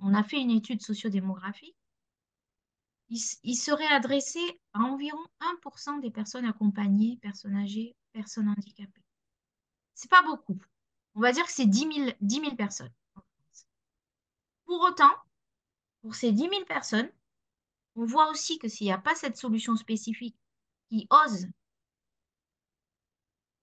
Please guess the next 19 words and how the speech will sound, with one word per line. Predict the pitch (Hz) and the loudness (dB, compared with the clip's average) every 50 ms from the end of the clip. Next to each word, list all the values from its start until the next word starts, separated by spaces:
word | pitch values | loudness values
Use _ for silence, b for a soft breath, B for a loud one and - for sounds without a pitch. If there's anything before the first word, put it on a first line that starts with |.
| _ _ _ _ _ _ _ _ _ _ _ _ _ _ _ _ _ _ _ - | _ _ _ _ _ _ _ _ _ _ _ _ _ _ _ _ _ _ _ -12
faire | 254 240 - - | -12 -12 -12 -2
prendre | - - 277 269 262 240 | 2 4 4 4 4 2
à | 226 220 | 2 2
l'aidant | 214 220 190 190 220 214 214 214 214 _ _ _ _ _ _ _ | 2 0 2 2 2 4 2 2 0 _ _ _ _ _ _ _
du | 180 175 190 240 240 | -10 -6 -4 -2 0
répit, | 214 226 214 208 - 240 269 381 - _ _ _ _ _ _ _ _ _ _ _ _ _ _ _ _ _ _ _ _ _ _ _ _ _ - | 0 0 0 -2 -2 -6 -8 -8 -10 _ _ _ _ _ _ _ _ _ _ _ _ _ _ _ _ _ _ _ _ _ _ _ _ _ -8
on | 220 240 | -2 4
va | 240 320 330 | 4 4 4
se | 330 - | 4 2
retrouver | - 254 247 - 240 254 285 | -2 -2 -2 -2 0 0 2
dans | 277 262 | 2 2
des | 240 233 | 0 0
si-, | 220 - 233 214 | -2 -4 -4 -4
situations | - - 214 208 - 208 202 196 - 233 | -2 -2 -2 -2 -2 -2 -4 0 4 4
de | 226 214 | 6 6
rupture, | 208 196 190 190 - _ - 262 269 233 | 6 4 -2 -6 -8 _ -20 -14 -8 -4
euh, | 208 196 190 | -2 -2 -2
plus | 185 190 - 240 226 - - _ | -2 -4 -8 -12 -12 -12 -16 _
facilement, | - 196 196 - - 180 165 160 | -16 -14 -14 -14 -16 -16 -16 -16